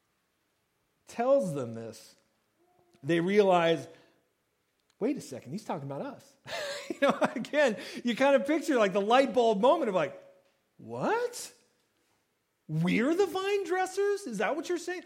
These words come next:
We're the son that didn't obey? You're talking about us?" And instead of going, "Wait a second,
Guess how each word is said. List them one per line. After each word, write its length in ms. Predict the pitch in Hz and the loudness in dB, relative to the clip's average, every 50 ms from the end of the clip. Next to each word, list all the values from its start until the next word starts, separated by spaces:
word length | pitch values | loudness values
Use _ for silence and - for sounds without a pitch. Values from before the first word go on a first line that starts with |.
| - - | -10 -8
We're 480 | 175 165 185 214 262 311 370 381 403 | -6 -2 2 4 6 6 6 6 4
the 120 | 349 370 339 | 2 0 -4
son 360 | - - 277 277 311 339 339 | -4 -2 0 0 0 0 -2
that 140 | 330 240 190 | -6 -4 -4
didn't 200 | 233 269 285 302 | -4 -4 0 0
obey? 560 | 277 254 202 156 180 165 185 269 339 359 339 - - _ _ _ _ _ _ _ _ _ _ _ _ _ _ _ _ _ _ _ _ _ _ | 0 0 0 -2 -2 -2 -2 -2 -4 -6 -10 -14 -20 _ _ _ _ _ _ _ _ _ _ _ _ _ _ _ _ _ _ _ _ _ _
You're 200 | - 180 302 339 | 0 2 2 2
talking 280 | 339 330 311 254 240 220 | 2 0 -2 0 0 -2
about 300 | 190 170 147 143 - - - | -2 -2 -4 -4 -6 -8 -6
us?" 420 | 151 185 - 349 349 - - - _ _ _ _ _ _ _ - | -4 -4 -2 -4 -4 -8 -14 -20 _ _ _ _ _ _ _ -6
And 140 | - 202 220 | -2 0 0
instead 320 | 240 208 220 - 277 302 | 0 -2 -2 -2 -2 -2
of 100 | 311 262 | -2 -2
going, 340 | 226 262 247 226 214 190 170 | 0 0 0 0 -2 -4 -4
"Wait 220 | 165 208 240 269 269 | -4 -4 -4 -4 -4
a 60 | 247 | -6
second, 480 | - - 202 196 190 226 220 220 214 | -6 -4 -4 -4 -2 -2 -4 -4 -6